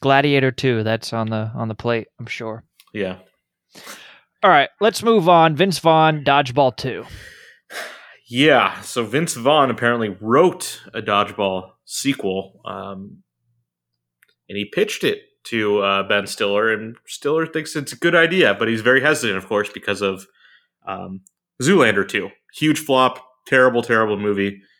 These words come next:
Speaker 2: So Ben Stiller's a little nervous about that, but, um, yeah, Justin Long actually, um, said that in an interview. He's like, "Yeah, Vince wrote a sequel <laughs> for us. It's a good, it's a good story. I'd, I'd love to do it, but we'll see if Ben
Speaker 1: I
Speaker 2: Stiller wants to do it."
Speaker 1: I wonder. So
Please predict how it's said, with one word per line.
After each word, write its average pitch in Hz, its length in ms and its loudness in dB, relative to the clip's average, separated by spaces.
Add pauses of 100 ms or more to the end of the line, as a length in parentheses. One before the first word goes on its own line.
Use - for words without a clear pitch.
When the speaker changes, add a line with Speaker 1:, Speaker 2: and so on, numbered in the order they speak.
(380)
Speaker 2:
So 98 520 -2 (340)
Ben 104 140 -2
Stiller's 101 260 -4
a 101 60 -6
little 107 340 -2 (100)
nervous 135 260 0
about 95 240 -2
that, 95 280 -2
but, 98 140 -8
um, 95 320 -10
yeah, 135 140 2
Justin 123 460 -2
Long 117 260 2
actually, 98 580 -6 (440)
um, 92 500 -14
said 104 240 0
that 95 160 2
in 95 80 -12
an 95 40 -8
interview. 90 360 -4
He's 92 100 -10
like, 92 160 -6
"Yeah, 120 360 2 (280)
Vince 110 260 -10
wrote 120 140 -4
a 120 60 -10
sequel 135 340 -6
<laughs> - 0 -
for 156 260 -8
us. 151 200 -4
It's 101 140 -8
a 101 40 -10
good, 120 300 -2 (240)
it's - 80 -6
a - 20 -4
good 143 240 0
story. 151 480 2
I'd, 110 140 2 (360)
I'd 104 140 0
love 117 180 0
to 120 60 -6
do 127 200 2
it, - 180 -4
but 101 240 -2
we'll 104 100 -4
see 135 300 -2
if 104 180 -6 (300)
Ben 196 100 2
Speaker 1:
I 208 40 4
Speaker 2:
Stiller 127 260 0
wants 131 200 -2
to 127 60 -14
do 147 140 -2
it." 175 100 -2 (380)
Speaker 1:
I 208 140 6
wonder. 185 520 4
So 180 440 4